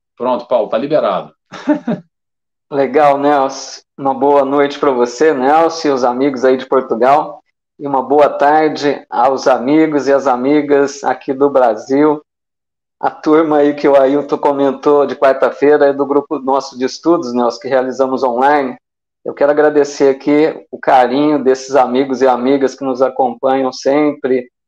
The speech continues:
Speaker 2: nos, nos ajudando, né, nesse trabalho de divulgação, sempre participando. Então, deixo aqui meu abraço a todos e quero te agradecer, Nelson, imensamente esse convite.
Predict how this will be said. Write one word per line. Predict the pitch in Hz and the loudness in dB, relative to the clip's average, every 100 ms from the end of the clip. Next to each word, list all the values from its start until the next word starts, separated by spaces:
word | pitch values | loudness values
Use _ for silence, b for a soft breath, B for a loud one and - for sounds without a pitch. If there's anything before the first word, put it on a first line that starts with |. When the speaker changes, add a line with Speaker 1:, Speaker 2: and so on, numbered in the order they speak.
| _ _ | _ _
Speaker 2:
nos, | 135 135 135 - - | -6 -4 -4 -8 -14
nos | 147 135 135 - _ - | -8 -6 -8 -14 _ -4
ajudando, | 143 143 151 123 143 175 165 143 131 | -2 0 -2 2 2 2 2 2 0
né, | 139 151 | 2 0
nesse | 147 143 - | 0 -2 -2
trabalho | 143 123 127 135 131 | 0 2 2 2 0
de | 135 | -2
divulgação, | 131 131 135 127 117 - 143 147 | -2 0 0 0 0 -2 -2 -2
sempre | - 151 156 160 139 120 _ _ _ - | -4 -4 -4 -2 -2 -4 _ _ _ -4
participando. | 131 135 - 135 - 135 143 147 135 | -2 -2 -6 -8 -4 -2 0 0 0
Então, | 135 135 147 156 - _ _ _ | -2 0 0 -2 -8 _ _ _
deixo | 117 127 147 - | -4 0 0 0
aqui | 180 - | -4 -2
meu | 139 139 | 0 2
abraço | 123 131 135 135 - | 2 2 2 2 -2
a | 123 | -4
todos | - 147 165 160 165 165 - | 0 2 2 2 -4 -8 -16
e | 135 | -4
quero | 147 147 | 0 0
te | - 147 | 0 0
agradecer, | 143 147 131 - 170 | 2 2 0 0 -2
Nelson, | 165 123 120 139 | 0 -2 -2 -2
imensamente | 143 143 143 131 143 143 139 | -4 0 -2 0 0 -2 -6
esse | - 135 | -10 -4
convite. | 135 120 113 147 151 - 143 | -2 -2 -2 -4 -4 -8 -10